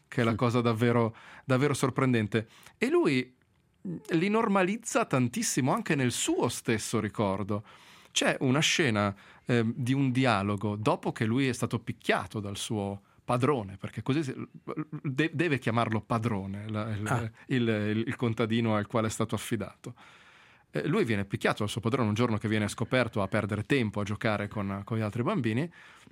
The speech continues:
Speaker 1: e la mattina dopo, ad andare a scuola, si incontra con un altro, eh, bambino affidato,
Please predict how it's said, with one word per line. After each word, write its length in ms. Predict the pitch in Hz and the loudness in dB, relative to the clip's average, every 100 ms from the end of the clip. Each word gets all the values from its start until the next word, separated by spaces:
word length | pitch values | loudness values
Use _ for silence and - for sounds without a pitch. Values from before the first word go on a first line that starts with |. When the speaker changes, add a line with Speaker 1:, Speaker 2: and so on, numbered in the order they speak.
| _ _ _ _ _ | _ _ _ _ _
Speaker 1:
e 220 | 285 285 - | -4 -4 -6
la 200 | 185 123 | -2 0
mattina 320 | 139 - 202 | 2 0 0
dopo, 300 | 214 131 107 - | 0 0 -4 -6
ad 200 | 127 113 | -2 0
andare 200 | 123 156 | 2 0
a 20 | |
scuola, 240 | 214 139 170 | 0 0 0
si 140 | - | 0
incontra 580 | 123 117 262 143 110 104 | 0 0 0 0 -2 -4
con 160 | - 104 | -2 -2
un 100 | 104 | 0
altro, 420 | 101 - 98 98 - _ _ | -2 -4 -6 -8 -18 _ _
eh, 100 | 110 | -4
bambino 580 | 101 107 110 117 104 98 | -2 0 2 2 0 -4
affidato, 1000 | 117 - - 123 110 95 90 - 135 196 | -6 -6 -4 -2 0 -2 -4 -2 -2 -2